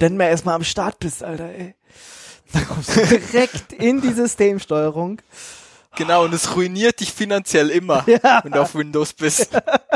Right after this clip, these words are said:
Speaker 2: Also Lizenzen und so.
Speaker 1: Ja, ja.
Speaker 2: Ja, nee, ich glaub, das ist halt immer noch so T F S. Und wir haben's in, in der Firma, hab ich das Vergnügen
Speaker 1: Bei
Speaker 2: da
Speaker 1: Beileid,
Speaker 2: irgendwie mit.
Speaker 1: ja. Mhm.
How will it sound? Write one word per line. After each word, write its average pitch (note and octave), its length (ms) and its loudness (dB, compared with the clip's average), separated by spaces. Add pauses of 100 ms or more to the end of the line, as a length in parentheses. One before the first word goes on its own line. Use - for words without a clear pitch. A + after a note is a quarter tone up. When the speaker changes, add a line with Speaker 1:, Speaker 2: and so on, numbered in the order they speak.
(1600)
Speaker 2:
Also C#3+ 260 -4
Lizenzen C#3+ 640 -4
und C3+ 140 -6
so. E3+ 180 2
Speaker 1:
Ja, D3 200 -2 (380)
ja. C#3 420 -12 (460)
Speaker 2:
Ja, F3+ 200 2
nee, C#4+ 280 0
ich A#3 140 -2
glaub, G3+ 220 0
das - 400 0 (720)
ist - 80 -4
halt B2+ 220 2
immer E3+ 180 -2
noch E4 180 -6
so D3 280 -10 (160)
T - 140 0
F F3+ 160 -2
S. - 600 -10
Und D#3 240 -8
wir D#3 160 2
haben's D3 380 -2
in, C#3+ 180 -12
in C#3 160 -6
der C3+ 100 4
Firma, C3+ 440 0 (680)
hab - 180 -4
ich - 120 -10
das - 200 -4
Vergnügen C3 420 -8
Speaker 1:
Bei B2+ 120 -8
Speaker 2:
da C#3+ 180 -2
Speaker 1:
Beileid, B2+ 320 -8
Speaker 2:
irgendwie - 60 -16
mit. - 180 -16
Speaker 1:
ja. A#2 100 -16 (400)
Mhm. A#2 200 -20